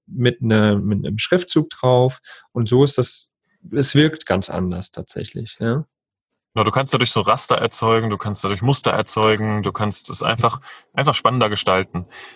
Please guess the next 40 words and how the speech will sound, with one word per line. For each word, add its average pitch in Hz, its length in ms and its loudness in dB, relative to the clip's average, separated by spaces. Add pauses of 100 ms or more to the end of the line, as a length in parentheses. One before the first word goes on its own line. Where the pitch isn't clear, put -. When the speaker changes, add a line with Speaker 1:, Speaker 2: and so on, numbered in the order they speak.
(260)
Speaker 2:
Ob 127 140 4
es 160 140 4
nachher 127 260 2
was 110 160 2
bringt, 127 300 2
musst 147 180 -2
du 127 60 -6
für 117 160 -6
dich 117 160 -2
testen. 147 340 -2
Es 156 140 -2
kommt 139 180 0
auch - 180 -4
wirklich 123 260 -2
drauf 110 260 0
an, 117 160 0
was 110 100 -4
für - 60 -8
einen 107 80 -4
Account 113 240 0
du 107 80 -4
hast, 123 180 0
was 107 80 -4
du 110 80 0
damit 107 180 2
erreichen 104 440 2
möchtest. 135 400 -2 (500)
Ähm, 107 140 2
manchmal 120 520 2
gehen 120 280 2
die 113 180 0
Schriftposts - 1120 0
schlechter 131 640 2
als 107 340 0
die 117 140 -4
Posts, - 440 -4
wo 107 80 -4
nur 101 140 -2
Bilder 131 300 4
sind. 151 260 2